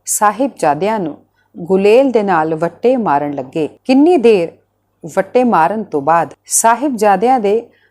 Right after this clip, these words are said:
ਹੱਥ ਬੰਨ੍ਹ ਕੇ ਨੰਗੇ ਪਿੰਡੇ ਤੂਤ ਦੀਆਂ ਛੜੀਆਂ ਮਾਰੀਆਂ ਗਈਆਂ, ਜਿਸ ਨਾਲ ਸਾਹਿਬਜ਼ਾਦਿਆਂ ਦੇ ਪਿੰਡੇ ਤੇ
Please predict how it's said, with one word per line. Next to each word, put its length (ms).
ਹੱਥ 420
ਬੰਨ੍ਹ 360
ਕੇ 300
ਨੰਗੇ 540
ਪਿੰਡੇ 540
ਤੂਤ 340
ਦੀਆਂ 400
ਛੜੀਆਂ 460
ਮਾਰੀਆਂ 440
ਗਈਆਂ, 380
ਜਿਸ 480
ਨਾਲ 340
ਸਾਹਿਬਜ਼ਾਦਿਆਂ 920
ਦੇ 220
ਪਿੰਡੇ 420
ਤੇ 240